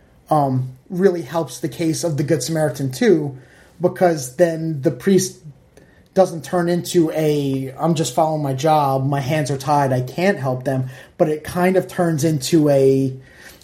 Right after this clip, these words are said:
"Yeah, I could, but then I have to, like, sacrifice and clean, and it just would be a whole big thing, and I'd rather not do it." Um, so we could see that why Jesus used those specific examples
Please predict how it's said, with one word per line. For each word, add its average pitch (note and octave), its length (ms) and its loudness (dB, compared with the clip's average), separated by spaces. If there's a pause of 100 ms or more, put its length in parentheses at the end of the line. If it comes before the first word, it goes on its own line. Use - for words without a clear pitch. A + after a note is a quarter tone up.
(180)
"Yeah, A3+ 260 -6
I G3+ 120 -4
could, B3 560 2
but G#3 160 -2
then G#3 480 2 (160)
I F#3 100 -6
have F#3 180 -6
to, F3 80 0
like, C3+ 360 -2
sacrifice G3 680 0
and D#3+ 80 -4
clean, G3 460 4
and F3 240 4
it E3+ 180 2
just F3 240 2
would F3+ 160 4
be F#3 80 4
a F3 80 8
whole F3+ 160 4
big D3 200 -4
thing, C3+ 280 -2
and C3+ 80 0
I'd C#3 140 0
rather C#3 240 2
not B2+ 260 0
do C3+ 180 2
it." A#2+ 160 -2 (460)
Um, C#3 540 0 (800)
so D#3 640 0 (380)
we F3+ 240 2
could G3 200 0
see G3+ 260 4
that D#3 240 2
why D#3+ 260 2
Jesus D3 440 -2
used D3+ 180 2
those C#3+ 240 2
specific D3+ 580 -2
examples C3+ 840 0